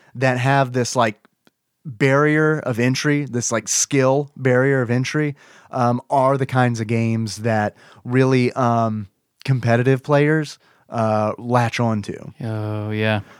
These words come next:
Speaker 1: And, I mean, I've, I have a little bit of that competitiveness in me. So, like, I
Speaker 2: Mm-hmm.
Speaker 1: understand that. And I totally got in on that,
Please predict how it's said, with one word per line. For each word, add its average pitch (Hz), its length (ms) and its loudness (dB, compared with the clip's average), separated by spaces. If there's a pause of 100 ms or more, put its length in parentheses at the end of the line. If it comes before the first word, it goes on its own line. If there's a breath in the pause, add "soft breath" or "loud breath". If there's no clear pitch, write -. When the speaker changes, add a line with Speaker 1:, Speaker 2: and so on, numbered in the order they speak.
(140 loud breath)
Speaker 1:
And, 170 340 0
I 190 80 4
mean, 202 200 2
I've, 165 360 0
I 143 140 2
have 160 180 4
a 147 40 2
little 135 200 2
bit 131 100 2
of 123 60 2
that 120 380 0
competitiveness 120 720 -2
in 147 240 0
me. 110 140 -2
So, 117 140 -6
like, 135 120 0
I 143 120 4
Speaker 2:
Mm-hmm. 156 80 2
Speaker 1:
understand 139 580 0
that. 101 140 -6
And 139 100 -2
I 151 100 2
totally 156 500 -2
got 131 360 0
in 170 240 2
on 120 280 2
that, 104 320 -2